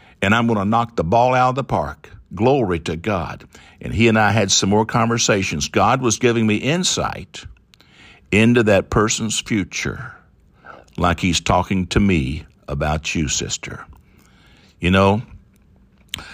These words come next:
years ago, I, I found myself inside of First Kings seventeen,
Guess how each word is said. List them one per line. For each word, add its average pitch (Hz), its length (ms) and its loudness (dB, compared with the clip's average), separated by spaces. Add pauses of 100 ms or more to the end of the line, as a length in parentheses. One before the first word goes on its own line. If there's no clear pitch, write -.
(140)
years 117 340 4
ago, 80 480 0 (720)
I, 87 260 2 (240)
I 85 460 2
found 113 340 0
myself 82 840 -4 (220)
inside 95 440 -2
of 80 120 -6
First 98 320 -4
Kings 92 440 -6
seventeen, 82 1040 -6